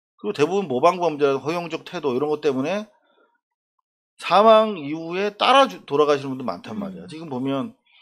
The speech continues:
Speaker 1: 한국이 이게 평균 십일 점 오에 비해서도 두 배 이상 높아요. 그러면 이런 기사들, 사람의 자살,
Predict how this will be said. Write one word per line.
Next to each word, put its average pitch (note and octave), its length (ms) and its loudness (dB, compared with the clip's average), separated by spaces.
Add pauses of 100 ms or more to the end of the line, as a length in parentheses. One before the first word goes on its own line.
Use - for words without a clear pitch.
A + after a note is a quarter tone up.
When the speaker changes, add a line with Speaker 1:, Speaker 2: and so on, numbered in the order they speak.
(120)
Speaker 1:
한국이 E3+ 760 -4 (920)
이게 E3+ 460 -2
평균 B3 800 0
십일 G3 400 -6
점 F#3+ 160 0
오에 D3 560 4
비해서도 B2+ 760 -6
두 B2 180 -10
배 F3+ 140 0
이상 E3 260 -4
높아요. F2+ 720 -12 (420)
그러면 B2+ 480 -4 (440)
이런 D#3+ 600 4 (840)
기사들, C3 640 -8 (1200)
사람의 D3 840 -2
자살, B2+ 480 -6